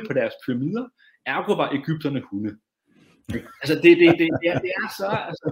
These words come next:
det, øh, for, for nu at trække, fordi de gængse videnskabskriterier op af hatten her, for eksempel, og den kan vi lige vende tilbage til, men det, det, al-, alene her, så er der nogle grundlæggende antagelser omkring historiens udvikling, og menneskets udvikling, og mennesket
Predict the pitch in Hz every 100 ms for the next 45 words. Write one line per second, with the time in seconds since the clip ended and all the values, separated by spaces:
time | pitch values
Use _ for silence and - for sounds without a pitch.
0 | 156 151 143 _ _ _ _ 160 143 139
1 | 131 127 - _ - 143 170 208 214 190
2 | - 160 151 147 147 160 151 156 156 196
3 | 170 165 151 190 - 151 - 143 147 135
4 | 131 151 156 139 143 - 131 123 110 -
5 | 135 120 117 151 165 156 160 135 - -
6 | 127 143 139 127 123 - 160 160 - 156
7 | - - - 151 160 214 226 165 208 165
8 | 139 165 185 190 151 147 170 202 175 165
9 | 156 196 - 175 151 131 135 131 180 147
10 | 127 180 160 135 151 180 160 143 123 -
11 | _ _ _ - 151 151 156 175 233 -
12 | 151 143 139 143 139 127 131 135 131 156
13 | 196 151